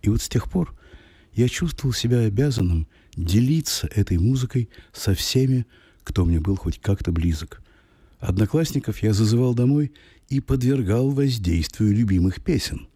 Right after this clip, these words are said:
Они из вежливости пытались слушать, но явно не понимали, не принимали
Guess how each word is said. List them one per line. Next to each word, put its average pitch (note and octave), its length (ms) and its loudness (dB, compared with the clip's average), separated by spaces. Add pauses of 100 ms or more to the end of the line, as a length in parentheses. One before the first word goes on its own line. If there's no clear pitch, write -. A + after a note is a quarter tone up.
(580)
Они E3 260 2
из C#3+ 100 0
вежливости F#2 500 0
пытались D#2+ 340 -2
слушать, - 460 -4 (500)
но G#2+ 200 4
явно G#2+ 540 2
не F#2+ 280 0
понимали, F2+ 520 0
не F#2 160 2
принимали F2 600 0